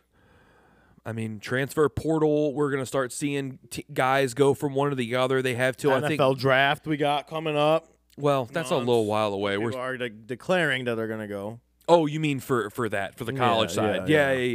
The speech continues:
Speaker 1: yeah. They're gonna start. I mean, I don't think there's gonna be any surprises there.
Speaker 2: Hopefully the Cubs start making moves.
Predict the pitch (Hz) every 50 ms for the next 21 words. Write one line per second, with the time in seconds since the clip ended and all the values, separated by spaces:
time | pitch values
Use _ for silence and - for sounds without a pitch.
0 | 101 92 95 117 120 120 123 113 113 107 - 104 95 95 - - 127 135 135 135
1 | 135 139 131 117 131 117 123 120 101 104 117 113 104 113 110 107 104 - - -
2 | - 104 98 104 98 101 95 92 101 98 98 98 - _ _ _ - _ - -
3 | - 143 156 151 - 165 165 147 143 135 - 147 147 147 143 - - 147 143 131
4 | 131 131 131 135 127 127 123 123 127 135 139 143 - - - -